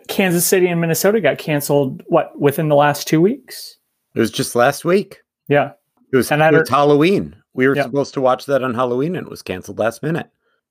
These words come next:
Speaker 2: In
Speaker 1: So
Speaker 2: Ramsey County, where Allianz Field is, so the school I work for is in, in Ramsey County. It's in Saint Paul. We just went from covid cases per ten thousand in the low thirties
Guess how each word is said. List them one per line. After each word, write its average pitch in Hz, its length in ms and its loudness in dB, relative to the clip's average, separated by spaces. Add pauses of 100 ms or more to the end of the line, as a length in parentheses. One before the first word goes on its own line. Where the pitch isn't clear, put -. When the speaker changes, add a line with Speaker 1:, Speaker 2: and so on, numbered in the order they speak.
(160)
Speaker 2:
In 156 100 2
Speaker 1:
So 151 80 6
Speaker 2:
Ramsey 139 420 4
County, 131 520 0
where 120 360 0
Allianz 143 600 0
Field 117 260 0
is, - 480 -4 (500)
so 117 300 0 (220)
the 123 100 -2
school 214 320 2
I 139 80 4
work 175 320 -2
for 95 240 0
is 80 100 -10
in, 101 140 -8 (140)
in 104 120 -6
Ramsey 85 300 -8
County. 73 260 -14
It's - 140 -18
in 113 80 -8
Saint 120 240 -10
Paul. - 460 -4 (420)
We 139 220 2
just 202 240 0
went 156 280 0
from 131 520 0 (440)
covid 156 380 0
cases 135 420 -2
per - 200 -6
ten 127 260 -6
thousand 123 500 -2
in 98 140 -2
the 92 80 0
low 110 280 0
thirties 85 760 0